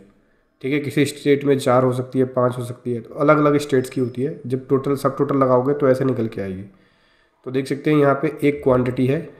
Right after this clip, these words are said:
यहाँ भी एक क्वांटिटी, इसका रेट ये है और उसके हिसाब से एचएसएन कोड आइटम पे सेट है।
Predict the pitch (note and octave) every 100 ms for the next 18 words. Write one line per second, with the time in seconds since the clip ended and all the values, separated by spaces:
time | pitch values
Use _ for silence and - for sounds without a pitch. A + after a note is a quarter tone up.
0 | - B2 B2+ B2+ C3 C3 B2+ A#2+ C3 -
1 | C#3 B2 A#2+ B2 A#2+ C3 D3+ - _ _
2 | _ _ C3 C3 - C#3+ C#3+ A#2+ - C#3+
3 | A#2+ B2+ C3+ B2+ C3+ B2+ B2 B2 C#3 B2+
4 | A2 F2